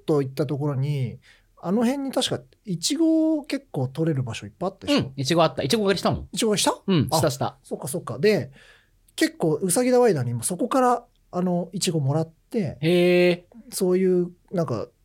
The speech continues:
Speaker 1: あの、ワインじゃないけど、お酒作ってたりするよ。
Speaker 2: あ、そうなんだ。
Speaker 1: うん。
Speaker 2: なんかね、そう。あとそう、それもそうだ。言い、言い忘れてたわ。あのね、そういうのもいっぱいある。イチゴ狩りとか、
Speaker 1: うん。
Speaker 2: ブドウ狩りとか、あとなんだっけな、椎茸狩りとか、そういうちょっとこう、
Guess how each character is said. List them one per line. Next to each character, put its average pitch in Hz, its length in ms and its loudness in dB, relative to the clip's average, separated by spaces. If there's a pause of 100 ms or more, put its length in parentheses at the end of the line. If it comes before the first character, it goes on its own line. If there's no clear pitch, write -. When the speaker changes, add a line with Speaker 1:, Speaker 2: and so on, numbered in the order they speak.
(120)
Speaker 1:
あ 120 140 -4
の、 120 500 -4
ワ 156 140 0
イ 131 80 0
ン 113 80 -6
じ 110 100 -12
ゃ 110 40 -10
な 107 120 -10
い 101 60 -14
け 107 100 -14
ど、 117 160 -6
お 110 60 -6
酒 135 220 -6
作 - 240 -6
っ - 20 -8
て - 100 -16
た 98 100 -16
り 101 60 -16
す - 140 -12
る 101 80 -14
よ。 98 100 -14
Speaker 2:
あ、 - 300 -4
そ 254 260 -2
う 220 60 0
な 123 120 2
ん 95 120 0
だ。 80 180 -2
Speaker 1:
う 202 80 4
ん。 180 320 2 (320)
Speaker 2:
な 269 120 2
ん - 40 -2
か 190 100 2
ね、 156 120 2
そ 143 220 2
う。 - 40 -6
あ 135 120 2
と 135 100 2
そ 147 200 4
う、 - 20 -12
そ 127 120 -2
れ 135 60 2
も 165 100 2
そ 165 140 2
う - 20 2
だ。 101 60 -4
言 - 100 -10
い、 - 60 -20
言 127 260 0
い 135 140 4
忘 143 160 2
れ 123 40 2
て - 80 -2
た 76 100 -4
わ。 65 140 -8 (140)
あ 113 100 0
の 113 100 2
ね、 87 260 -4 (180)
そ 285 280 2
う 269 40 4
い 254 80 2
う 247 200 2
の 165 100 4
も 107 80 2
い 101 40 -2
っ - 40 -6
ぱ 101 140 0
い - 20 2
あ 92 40 -2
る。 - 80 -8
イ 123 60 -4
チ 208 140 2
ゴ 196 140 2
狩 170 200 2
り 165 60 -16
と 156 80 -2
か、 82 340 -6
Speaker 1:
う - 80 4
ん。 131 40 8
Speaker 2:
ブ 131 40 6
ド 196 180 6
ウ 185 40 2
狩 170 180 0
り 165 40 -8
と 170 100 -2
か、 85 400 -6 (560)
あ 123 100 0
と - 80 -6
な 107 100 -4
ん 190 40 0
だ 220 80 2
っ - 20 -2
け - 80 -4
な、 82 320 -6
椎 220 380 2
茸 208 260 0
狩 180 120 2
り 170 80 -2
と 165 100 -2
か、 85 200 -6
そ 123 120 0
う - 20 4
い 120 40 -2
う - 20 -4
ち 135 60 -6
ょ - 20 -8
っ - 20 -8
と - 80 -10
こ 87 320 -8
う、 - 60 -20